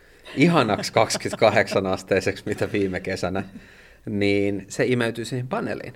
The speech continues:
Ja koska se paneeli on niin kuin irrallaan siitä katosta, niin sillä on ihan mitattava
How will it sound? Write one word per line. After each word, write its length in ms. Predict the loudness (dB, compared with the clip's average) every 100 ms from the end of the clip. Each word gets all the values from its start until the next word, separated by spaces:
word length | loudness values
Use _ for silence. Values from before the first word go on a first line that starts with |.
| -18 _ -10
Ja 80 | -4
koska 240 | -4 -2
se 80 | 0
paneeli 440 | 2 4 4 2
on 180 | 0 -2
niin 140 | -4
kuin 240 | -4 -8 -6
irrallaan 680 | 0 0 2 0 0 -6 -8
siitä 280 | -6 -6 -6
katosta, 640 | -4 -4 -2 -8 -6 -6 -6 -20 _ _ _ -8
niin 720 | -2 0 0 0 -4 -6 -18
sillä 360 | -6 -4 -2 -2
on 120 | -2
ihan 280 | -4 -6 -8
mitattava 720 | -4 0 0 -4 -8 -6 -6